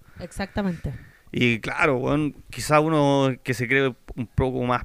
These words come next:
Speaker 2: progre, no sé, weón, más postmoderno, <laughs> no sé, pues, weón, trataría en el fondo de, de hablar de esos temas, weón, eh, no sé, pues, con ese familiar facho, weón, ¿cachai? Que no, venezolanos culiados, no sé, que empiezan como con esa lógica, weón,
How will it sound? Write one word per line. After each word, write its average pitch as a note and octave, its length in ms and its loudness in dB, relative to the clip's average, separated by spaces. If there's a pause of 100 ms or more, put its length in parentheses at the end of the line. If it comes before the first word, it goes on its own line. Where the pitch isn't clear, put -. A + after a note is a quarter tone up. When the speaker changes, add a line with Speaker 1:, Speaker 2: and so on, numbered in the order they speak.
(100)
Speaker 2:
progre, C3+ 600 2
no C3 100 -2
sé, C#3+ 300 -2
weón, D3 240 -2
más C3 500 -4 (600)
postmoderno, B2+ 760 -4 (240)
<laughs> - 220 -8
no C#3+ 120 -2
sé, F3 260 0
pues, D3 120 2
weón, D#3 280 0 (840)
trataría C#3 360 4
en E3+ 60 4
el D#3+ 40 2
fondo F3 300 -2
de, D#3 340 2 (160)
de B2 160 2
hablar A#2 480 2
de F#3+ 80 -4
esos E3+ 180 -6
temas, F#3+ 280 0
weón, F#3+ 580 -2
eh, C3+ 560 -4 (160)
no B2+ 80 -8
sé, G3+ 220 -4
pues, D3+ 100 -4
con C#3+ 140 -2
ese C3+ 160 -2
familiar C3+ 360 -2
facho, F#3 540 -6
weón, D3+ 320 -4
¿cachai? D3+ 480 -6
Que B2+ 160 -6
no, C#3 240 -8
venezolanos A#2+ 520 -4
culiados, C3 420 -10
no D3 80 -6
sé, F#3+ 260 -6 (420)
que - 60 4
empiezan F#3 380 6
como F#3+ 220 6
con F3+ 120 6
esa F#3 160 4
lógica, G3 400 4
weón, G3 460 0